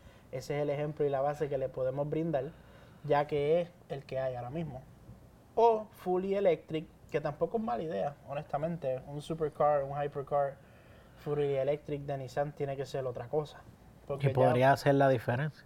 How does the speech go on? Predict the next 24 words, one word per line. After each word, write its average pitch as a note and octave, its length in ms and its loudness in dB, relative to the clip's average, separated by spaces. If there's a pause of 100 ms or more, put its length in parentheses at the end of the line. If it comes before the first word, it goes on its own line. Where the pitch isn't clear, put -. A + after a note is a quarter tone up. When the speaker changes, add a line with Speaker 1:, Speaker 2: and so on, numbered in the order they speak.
Speaker 1:
Y D#3+ 160 -6
puede B2+ 440 -4
ser C3 160 -8
la B2 140 -8
diferencia. B2+ 640 -12
Que D#3+ 140 2
realmente, F3+ 960 2 (1300)
para F3+ 200 6
los F3+ 160 2
fanáticos G3 640 -2 (220)
que E3 80 0
les D#3 100 2
gusta D#3+ 280 -2
todo D#3 300 2
la D3+ 120 0
gasolina, E3 500 -2
pues D3+ 160 -2
obviamente C#3 440 -4
es C#3+ 40 -4
un C#3 140 -8
palo, D#3 340 2 (280)
es C3+ 140 -8
difícil, C#3+ 540 -6 (120)
pero F#3 320 4